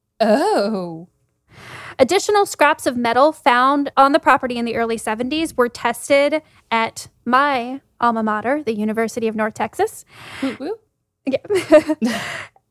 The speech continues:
Speaker 2: And they found that there was iron in them and also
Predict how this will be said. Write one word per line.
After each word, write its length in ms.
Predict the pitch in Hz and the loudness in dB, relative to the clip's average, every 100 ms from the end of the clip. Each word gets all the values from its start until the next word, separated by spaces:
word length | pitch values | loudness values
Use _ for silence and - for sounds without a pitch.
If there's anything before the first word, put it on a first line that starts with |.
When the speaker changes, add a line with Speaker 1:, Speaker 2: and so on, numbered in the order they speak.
| _ | _
Speaker 2:
And 180 | 285 269 | 4 6
they 100 | 294 | 6
found 560 | 330 285 262 262 269 269 - | 6 6 6 4 2 0 -2
that 520 | 226 254 233 214 - | 2 2 2 -2 -4
there 220 | 220 247 | -2 0
was 160 | 214 220 - | 0 0 4
iron 340 | 339 349 349 | 6 6 4
in 160 | 339 320 | 4 4
them 240 | 330 320 - | 4 2 0
and 140 | 247 - | -2 4
also 460 | 269 269 285 262 | 4 4 2 2